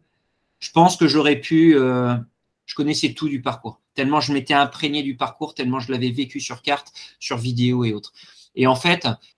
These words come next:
je l'ai pas découverte, je l'ai re-, je l'ai revécu sur le terrain, certes, mais j'ai, j'ai vécu cette course. Et quand j'ai pris le départ, pour moi, c'était pas une course, c'était une, c'est, je partais pour une aventure. À l'époque, ça faisait cent quarante-huit kilomètres, donc c'était plus court que c'est, que, que maintenant.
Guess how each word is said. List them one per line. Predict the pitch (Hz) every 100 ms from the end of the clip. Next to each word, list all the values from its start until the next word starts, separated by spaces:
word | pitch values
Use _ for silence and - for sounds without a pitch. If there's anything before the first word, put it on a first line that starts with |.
| -
je | 120
l'ai | 151
pas | - 180 180 165
découverte, | 147 165 180 147 120 -
je | 123
l'ai | 147
re-, | 143 147
je | 127
l'ai | 156
revécu | 175 170 165 170 202 214 _ -
sur | - 160
le | 147
terrain, | 160 143 170
certes, | 175 165 170 - 120
mais | 135 147
j'ai, | 131 143 151 139
j'ai | 135
vécu | 131 147 170
cette | 165 147
course. | - 165 165 -
Et | 139 131
quand | 160
j'ai | 160 170
pris | 170
le | 160
départ, | 143 127 156 165
pour | -
moi, | 139 160
c'était | 165 -
pas | - 175
une | 131
course, | 120 143 139 -
c'était | 123 123
une, | 139 131
c'est, | - 117
je | -
partais | - - 165
pour | 143 131
une | 135
aventure. | 127 123 - 110 - _ _ _ _ 120
À |
l'époque, | 120 120 143
ça | 127
faisait | 113
cent | 123 123
quarante-huit | 123 120 120 120
kilomètres, | 120 123 147 175 117 113 - - - -
donc | 110
c'était | - 107
plus | - -
court | 127 117
que | 113
c'est, | 110 110
que, | 117
que | 113
maintenant. | 120 120 160 170